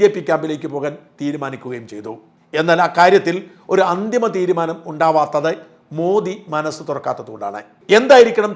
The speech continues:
തരൂരിൻ്റെ റോള് എന്നതിനെക്കുറിച്ചുള്ള അഭിപ്രായ വ്യത്യാസം തുടരുന്നു. തരൂരിനെ ദേശീയ രാഷ്ട്രീയത്തിലേക്ക് കൊണ്ടുവരാനും രാജ്യത്തിന്റെ പ്രതിനിധിയായി വിദേശ രാജ്യങ്ങളിൽ പോകുന്നതടക്കമുള്ള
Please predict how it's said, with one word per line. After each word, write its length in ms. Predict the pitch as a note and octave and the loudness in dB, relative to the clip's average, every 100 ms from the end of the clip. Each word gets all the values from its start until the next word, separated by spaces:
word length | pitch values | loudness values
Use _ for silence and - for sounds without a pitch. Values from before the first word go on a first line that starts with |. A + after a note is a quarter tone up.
| F#3+ | 0
തരൂരിൻ്റെ 420 | F#3 G3+ F#3+ F3+ D#3 | 2 0 0 -2 2
റോള് 340 | F3+ G#3+ D#3+ G2 - _ - | 4 4 4 -2 -16 _ -8
എന്നതിനെക്കുറിച്ചുള്ള 680 | D#3+ E3 D#3+ D#3 D#3+ D#3 D#3 D#3 - | -4 -4 -4 -6 -8 -6 -6 -6 -6
അഭിപ്രായ 380 | C3+ E3 E3 D#3 D3 | -6 -4 0 0 -2
വ്യത്യാസം 380 | C#3+ C#3+ C3+ B2 A#2+ | -6 -6 -6 -14 -16
തുടരുന്നു. 380 | A2+ G#2+ A2 G#2+ _ _ - | -16 -14 -14 -16 _ _ 0
തരൂരിനെ 500 | D3+ E3 E3+ E3 E3+ E3 - _ C3+ | 2 4 2 0 -6 -10 -18 _ -2
ദേശീയ 280 | E3+ F3+ G#3+ F#3 | 0 2 2 2
രാഷ്ട്രീയത്തിലേക്ക് 580 | E3+ F3 E3+ E3+ D#3+ D#3+ | 2 0 -6 -6 -8 -8
കൊണ്ടുവരാനും 480 | D3+ D3+ C#3+ C#3+ F3 - _ _ C#3+ | -6 -2 -2 -2 -6 -10 _ _ 2
രാജ്യത്തിന്റെ 580 | E3 F#3+ F#3 G#3+ G3+ G3+ F#3 | 6 6 6 4 4 0 0
പ്രതിനിധിയായി 640 | D#3+ F#3 G3 D#3 C#3+ E3+ G3 - E3+ | 0 0 2 2 4 2 -2 -6 2
വിദേശ 240 | F#3+ A3+ G#3 | 4 4 4
രാജ്യങ്ങളിൽ 360 | G#3 G3 F#3+ F#3+ F#3 | 4 4 0 -2 -2
പോകുന്നതടക്കമുള്ള 720 | E3+ F3+ E3+ D3+ E3 D#3 | -4 -2 -4 -4 -6 -2